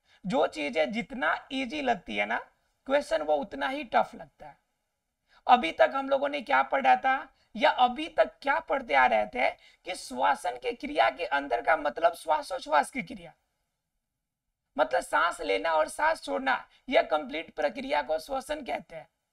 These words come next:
लेकिन आज हम लोग बात करने वाले हैं कि श्वसन और श्वासोच्छ्वास में डिफरेंस क्या है।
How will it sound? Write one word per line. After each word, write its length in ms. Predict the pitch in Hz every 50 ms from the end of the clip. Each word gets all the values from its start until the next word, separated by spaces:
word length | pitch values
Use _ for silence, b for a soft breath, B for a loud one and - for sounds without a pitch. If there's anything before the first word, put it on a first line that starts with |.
| _ _ _ _ _ _ _ _ _
लेकिन 240 | - 240 214 302 277 240
आज 260 | 247 262 302 262 285
हम 120 | 294 285
लोग 100 | 285 277
बात 260 | 269 262 247 240 -
करने 260 | - 285 262 269 - -
वाले 240 | 262 262 269 269
हैं 200 | 269 285 311 - b b b b b -
कि 100 | 294 311
श्वसन 500 | - - 233 269 269 262 - 330 330 320
और 120 | 311 302
श्वासोच्छ्वास 760 | - - 277 269 269 240 - 320 277 - - 277 269 247 -
में 140 | 302 285 262
डिफरेंस 480 | 285 285 - - 294 311 330 320 - 220
क्या 140 | - 202
है। 160 | 170 147 139